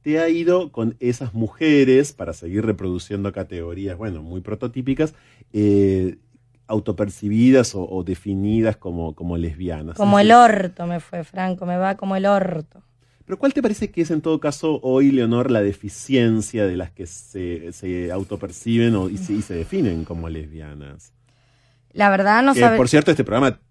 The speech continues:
Speaker 1: ta-, tantos testimonios tiene y tantas veces pasan por aquí,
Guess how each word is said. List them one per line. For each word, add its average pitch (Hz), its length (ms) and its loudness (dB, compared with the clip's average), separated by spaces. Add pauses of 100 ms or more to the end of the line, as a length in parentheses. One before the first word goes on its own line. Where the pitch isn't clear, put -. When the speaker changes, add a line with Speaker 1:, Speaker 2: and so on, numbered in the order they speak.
(100)
Speaker 1:
ta-, 131 300 -2
tantos 127 360 0
testimonios 107 560 -6
tiene 113 460 -4
y 98 140 -10
tantas 110 440 -12
veces 104 240 -10
pasan 104 320 -12
por 95 120 -10
aquí, 101 540 -6